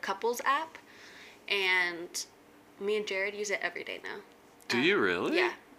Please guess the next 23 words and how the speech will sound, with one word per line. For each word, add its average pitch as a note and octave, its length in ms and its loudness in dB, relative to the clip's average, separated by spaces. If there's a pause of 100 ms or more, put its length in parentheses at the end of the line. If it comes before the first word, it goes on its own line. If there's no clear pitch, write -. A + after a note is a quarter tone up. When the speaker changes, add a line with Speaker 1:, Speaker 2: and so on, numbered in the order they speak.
Speaker 1:
Mm-hmm. G3+ 420 -10
Yeah, G3 100 -4
Speaker 2:
That E3+ 140 2
is F3 100 2
Speaker 1:
except D#3 240 2
Speaker 2:
so E3 60 0
Speaker 1:
on - 100 -2
Speaker 2:
cool. A3 80 0
Speaker 1:
the F#3+ 60 2
weekends - 440 -2
'cause G3+ 360 -12
we're F#3 180 -4
t-, - 160 -10 (100)
usually F#3+ 240 -8
together E3 300 -6
on E3+ 100 -10
the F#3 60 -8
weekends. F3 380 -10
But, F3 240 -2
Speaker 2:
Yeah. F3+ 280 2
Speaker 1:
um, F#3+ 140 -10 (500)
yeah, G#3 280 4 (420)
it's, - 460 -2